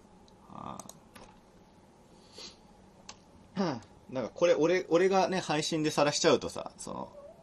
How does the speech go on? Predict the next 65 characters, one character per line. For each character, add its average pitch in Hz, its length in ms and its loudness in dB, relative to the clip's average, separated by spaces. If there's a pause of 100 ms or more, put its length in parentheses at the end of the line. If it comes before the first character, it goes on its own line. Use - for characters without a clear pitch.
(480)
ま 131 80 -4
あ、 123 40 -2
も 151 140 4
ん 151 80 2
ち 107 100 -2
ゃ 92 40 -2
ん 85 80 -6
と 82 100 -8
か 80 120 -6
の 80 80 -10
こ 95 100 -8
れ 95 80 -6
顔 127 240 2
も 131 100 0
載 127 80 2
っ - 20 -6
て 123 180 -2
る 98 80 -2
か 69 100 -6
ら、 65 280 -6
だ 107 120 -4
か 90 80 -2
ら 76 100 -6
そ 78 140 -12
の、 64 260 -12
肖 143 240 -2
像 147 160 -2
権 143 240 -2
バ 139 120 4
ン 98 60 0
さ 113 160 -6
れ 110 60 -4
し-、 - 180 -6 (100)
か 127 140 -4
ね 117 120 -2
な 76 100 -6
い 65 60 -14
か 58 80 -8
ら、 60 240 -10 (400)
だ 131 80 -2
か 123 80 4
ら 98 60 0
こ 117 100 0
う - 20 -2
や - 0 -
っ - 20 -2
て 104 80 -4
間 123 240 -2
接 - 220 -8
的 120 220 -4
に 107 80 -2
し - 100 -8
か - 100 -12
こ - 180 -12
う - 100 -14
伝 90 120 -6
え - 20 -6
ら 85 100 -8
れ 80 100 -10
な 67 80 -12
い - 60 -16
ん - 60 -16
だ - 80 -16
け - 80 -18
ど。 - 140 -20